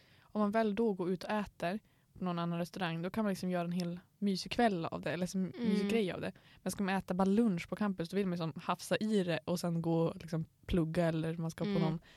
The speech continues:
Speaker 1: lektion eller någon, någon workshop. Eh, så då har man inte tid att njuta.
Speaker 2: Nej.
Speaker 1: Och man vill ju det om man ska betala för någon dyr
Speaker 2: Ja.
Speaker 1: middag eller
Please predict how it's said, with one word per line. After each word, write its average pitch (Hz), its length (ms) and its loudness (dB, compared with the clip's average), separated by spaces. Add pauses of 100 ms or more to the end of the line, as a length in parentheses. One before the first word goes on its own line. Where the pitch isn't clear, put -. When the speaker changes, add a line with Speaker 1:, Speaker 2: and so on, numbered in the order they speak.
(340)
Speaker 1:
lektion 165 400 -2
eller 160 260 -2
någon, 170 280 0 (140)
någon 170 180 2
workshop. 170 500 -2 (680)
Eh, 170 220 2
så 180 60 2
då 202 60 12
har 214 60 12
man 214 80 6
inte 185 100 0
tid 202 160 2
att 180 60 6
njuta. 190 280 4 (540)
Speaker 2:
Nej. 220 260 2 (440)
Speaker 1:
Och - 100 0
man 190 120 4
vill 196 160 0
ju 175 60 2
det 165 100 2
om 165 60 -2
man 165 200 -2
ska - 180 -6
betala 165 340 -2
för 170 100 -8
någon 160 160 -4
dyr 165 60 -8 (360)
Speaker 2:
Ja. 165 180 2
Speaker 1:
middag 160 220 -2 (220)
eller 170 240 -6